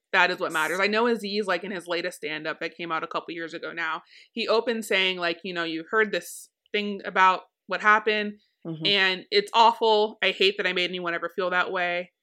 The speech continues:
Speaker 1: but I hope that if any good can come out of this, people know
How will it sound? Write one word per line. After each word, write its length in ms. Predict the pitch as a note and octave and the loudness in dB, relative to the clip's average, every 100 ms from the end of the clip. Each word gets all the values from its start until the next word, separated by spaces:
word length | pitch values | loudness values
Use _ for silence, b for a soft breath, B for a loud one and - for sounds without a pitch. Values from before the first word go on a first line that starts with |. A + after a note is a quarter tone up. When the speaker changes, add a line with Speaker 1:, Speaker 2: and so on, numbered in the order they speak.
| _ _ _ - | _ _ _ 0
Speaker 1:
but 140 | F#3+ | 4
I 140 | F3+ | 6
hope 400 | F3+ - G#3+ A#3+ - - | 4 4 2 2 -6 -2
that 200 | F#3+ F3 | 0 0
if 80 | G3 | -2
any 340 | - G#3 G3 - E3+ | -4 -4 -6 -10 -6
good 200 | F#3 F3+ | -6 -4
can 120 | F#3+ | -10
come 120 | F#3+ | -4
out 160 | E3+ D#3+ | -2 -2
of 80 | E3 | -4
this, 360 | E3 E3 - - _ _ _ _ | -6 -6 -10 -20 _ _ _ _
people 680 | - G#3 G3+ G#3 G3+ G3 G3+ - | -8 -6 -2 0 0 0 -2 -8
know 680 | F#3+ F3+ F3 F3 F3 F3 | -10 -4 -2 -2 -4 -6